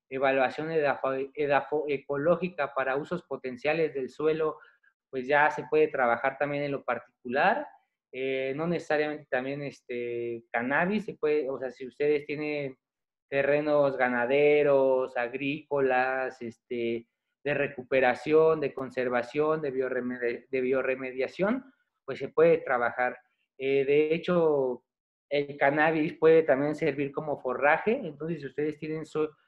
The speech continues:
suelos de pastoreo, podemos implementar proyectos de biorremediación con cannabis. Eh, aquí vamos a hablar un poco de los sustratos para el cannabis, qué es un, cómo es el sustrato ideal,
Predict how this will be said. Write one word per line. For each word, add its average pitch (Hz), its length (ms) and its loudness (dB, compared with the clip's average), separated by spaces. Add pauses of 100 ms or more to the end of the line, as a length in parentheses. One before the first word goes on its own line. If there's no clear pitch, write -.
(200)
suelos 160 340 2
de 143 100 -2
pastoreo, 147 800 0 (400)
podemos 147 560 -2
implementar 131 720 -4
proyectos 143 460 0
de 143 80 0
biorremediación 127 1300 -4
con 127 200 -10
cannabis. 127 600 -4 (1300)
Eh, 151 800 4
aquí 180 280 0
vamos 233 180 2
a 220 40 4
hablar 202 180 6
un 208 100 -2
poco 214 220 0
de 202 100 4
los 151 180 -2
sustratos 185 580 2
para 156 200 4
el 139 140 0
cannabis, 208 840 2
qué 196 160 2
es 208 120 -2
un, 196 220 -10
cómo 214 380 4
es 208 180 0
el 208 80 -6
sustrato 185 440 -4
ideal, 190 720 4